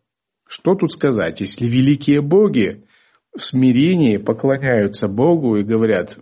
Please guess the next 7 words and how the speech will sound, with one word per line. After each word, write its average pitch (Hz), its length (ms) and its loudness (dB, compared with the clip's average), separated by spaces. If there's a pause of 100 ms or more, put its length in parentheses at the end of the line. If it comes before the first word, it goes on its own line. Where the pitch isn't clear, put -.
(120)
«Мы 131 520 0
ведаем 120 720 0
о 98 60 -2
нем 92 260 -6
только 196 480 -2
самую 151 480 0
малость. 117 640 -2